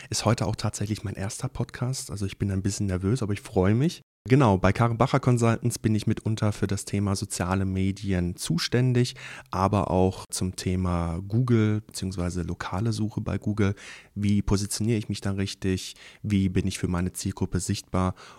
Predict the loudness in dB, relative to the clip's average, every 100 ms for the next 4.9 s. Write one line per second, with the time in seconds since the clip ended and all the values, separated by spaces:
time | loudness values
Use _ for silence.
0 | _ 2 2 0 -8 0 2 2 2 2
1 | 2 0 0 0 -2 -4 -6 -4 -4 -4
2 | -4 -4 -6 -12 -20 -8 -4 -4 -2 -4
3 | -4 _ -8 -2 2 2 0 -4 -10 -12
4 | -14 -12 -12 -12 -14 -14 -16 -18